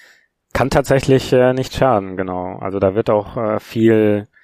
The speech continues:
Netflow analysiert, also einfach Netzwerk-Traffic, den man mitschneidet, ähm,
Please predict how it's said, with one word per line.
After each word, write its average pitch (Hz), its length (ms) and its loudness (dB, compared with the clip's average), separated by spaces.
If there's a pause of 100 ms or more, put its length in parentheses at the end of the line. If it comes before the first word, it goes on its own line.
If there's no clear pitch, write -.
(260)
Netflow 110 500 0
analysiert, 113 640 -2
also 104 160 -4
einfach 98 260 -4
Netzwerk-Traffic, - 920 -2
den 107 140 -4
man 101 140 -6
mitschneidet, 110 880 -2
ähm, 101 600 -8